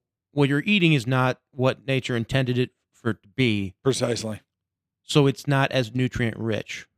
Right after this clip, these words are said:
Speaker 2: Mm-hmm.
Speaker 1: Um, there are studies that have, have, uh, compared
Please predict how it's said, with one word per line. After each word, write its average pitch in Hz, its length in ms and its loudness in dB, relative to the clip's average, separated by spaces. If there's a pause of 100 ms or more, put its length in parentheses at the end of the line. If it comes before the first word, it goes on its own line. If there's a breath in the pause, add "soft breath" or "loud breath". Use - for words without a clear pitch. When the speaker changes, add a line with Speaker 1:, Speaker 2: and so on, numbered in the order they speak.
(300)
Speaker 2:
Mm-hmm. 104 340 -10 (760)
Speaker 1:
Um, 50 360 -14 (360)
there 127 200 4
are 127 360 4 (440)
studies 117 600 0 (1200)
that 104 240 -2 (360)
have, 110 160 -2 (640)
have, 98 320 -6 (1300)
uh, - 300 -8 (240)
compared 123 520 2